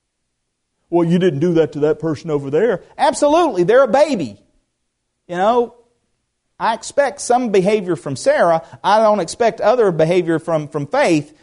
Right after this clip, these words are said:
Y-, you know, there's a difference. And we have to discern sometimes in the situations and in the circumstances. Not that the truth is, uh, changed.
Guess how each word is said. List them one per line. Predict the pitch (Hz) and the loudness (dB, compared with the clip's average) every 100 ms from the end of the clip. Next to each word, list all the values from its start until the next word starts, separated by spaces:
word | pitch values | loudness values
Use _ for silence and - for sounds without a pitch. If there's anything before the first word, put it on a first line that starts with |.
| _ - | _ -8
Y-, | 180 | -6
you | 202 190 | -2 2
know, | - - - | 0 -2 -2
there's | 175 208 196 | 2 2 0
a | |
difference. | 180 370 - 285 147 - - - - _ _ _ _ _ _ _ _ _ _ _ _ _ - | 2 0 2 -2 -2 -6 -12 -12 -16 _ _ _ _ _ _ _ _ _ _ _ _ _ -8
And | 160 | -2
we | 180 | 0
have | 175 175 | 0 -2
to | 208 | -6
discern | 220 - 262 320 156 90 _ _ _ | -6 -2 0 0 -2 -8 _ _ _
sometimes | - 160 123 151 127 104 - _ _ _ _ | -6 -6 -4 -4 -4 -4 -12 _ _ _ _
in | 170 170 | -4 -2
the | 151 | -2
situations | - - 202 - 180 175 208 233 - 143 - | -6 -4 -4 -2 -2 0 2 0 -4 -10 -10
and | 170 180 | -8 -4
in | 196 | -4
the | 196 | -4
circumstances. | 180 - 233 240 185 - 165 131 110 104 _ _ | -6 -4 -2 -2 -6 -8 -10 -10 -14 -20 _ _
Not | 156 220 269 | -2 0 0
that | 240 220 | 0 -2
the | 180 | -4
truth | - - 202 208 - _ _ _ - | -6 0 0 0 -6 _ _ _ -2
is, | 165 156 127 - - | 0 0 -4 -12 -18
uh, | - 104 | -18 -18
changed. | - 180 202 285 226 254 - - | -6 -2 0 0 -2 -6 -12 -20